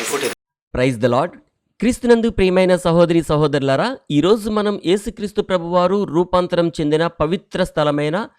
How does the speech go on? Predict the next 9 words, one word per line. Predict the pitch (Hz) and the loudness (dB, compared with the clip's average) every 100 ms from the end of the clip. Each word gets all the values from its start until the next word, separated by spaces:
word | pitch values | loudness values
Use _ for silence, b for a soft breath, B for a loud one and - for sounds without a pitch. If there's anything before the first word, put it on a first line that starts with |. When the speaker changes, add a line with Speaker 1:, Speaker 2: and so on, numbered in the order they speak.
| _ _ - | _ _ -6
Speaker 2:
తాబోరు | 143 196 233 214 | -4 2 2 2
పర్వతంపైకి | 180 175 175 156 147 - 113 | 2 2 0 -2 -2 -2 -4
వెళ్ళి | 113 135 156 - _ _ | -2 -4 -6 -10 _ _
ఆ | 156 | -4
పర్వతాన్ని | 160 151 208 233 214 156 | 0 0 0 -2 -4 -4
చూస్తూ | - 131 - 135 131 - _ _ | -6 -6 -2 -2 -2 -4 _ _
ఆ | 180 | -2
పర్వతం | 185 170 226 240 233 208 | 2 2 2 2 0 -2
గురించి | 208 202 247 254 | -4 -6 -6 -8